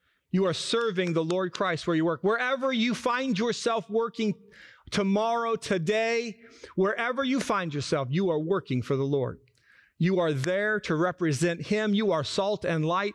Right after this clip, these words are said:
and you have that purpose and that meaning, and you need to never forget it. It is never about the paycheck. It is all about the glory of God. It will transform the way you think if you live by that mission. You see,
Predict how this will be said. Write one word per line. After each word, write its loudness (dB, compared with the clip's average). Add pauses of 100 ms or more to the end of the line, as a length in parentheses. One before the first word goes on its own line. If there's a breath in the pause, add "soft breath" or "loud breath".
and 2
you 2
have -2
that -2
purpose -2
and 0
that -2
meaning, 0 (260 loud breath)
and 0
you 2
need 2
to 0
never 0
forget -2
it. -8 (200 loud breath)
It 0
is 2
never 0
about 0
the -2
paycheck. -2 (240 loud breath)
It 2
is 0
all 0
about 0
the 0
glory 0
of -2
God. -4 (280 loud breath)
It 2
will 0
transform -2
the 2
way 2
you -2
think -4 (320 loud breath)
if 0
you 0
live 2
by 0
that -2
mission. 0 (420 soft breath)
You 2
see, 0